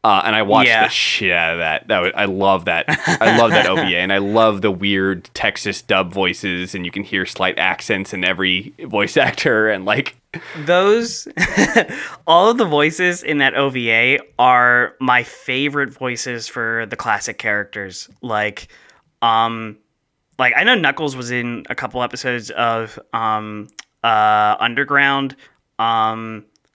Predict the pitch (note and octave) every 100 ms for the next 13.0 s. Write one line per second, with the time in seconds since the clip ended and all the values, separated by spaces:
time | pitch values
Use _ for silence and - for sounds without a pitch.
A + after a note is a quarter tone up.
0 | _ _ A2+ A#2 A#2 A#2+ B2+ C3 B2+ -
1 | E3 E3+ F3+ F3 C3+ B2+ C#3 C#3 C#3 C#3
2 | C3+ - C3 B2 B2 B2+ B2 B2+ A2+ A#2
3 | A#2 A2+ G#2 - A#2 A#2 A2+ - A#2 A2
4 | G#2 G#2+ A#2+ B2 B2 - A#2+ A#2 G#2 A2+
5 | C#3+ C3+ - - - - D3 D3 C#3 -
6 | _ F3 A#3+ C#3+ D3 F3 - - D3 D3+
7 | D#3 D#3+ - - D3 C#3 C3+ C3+ C3 C3
8 | - _ C3+ C3 B2+ - _ _ _ C3+
9 | B2+ B2 A#2+ C3 C#3 C3 - B2+ B2+ B2+
10 | B2+ - B2 A#2+ A#2+ A#2 A#2 A#2+ A2+ B2
11 | A2+ A#2+ A2+ A2+ A2 - G#2 G#2+ - A2+
12 | - A#2+ A#2 A2+ A2 - A#2 - A2+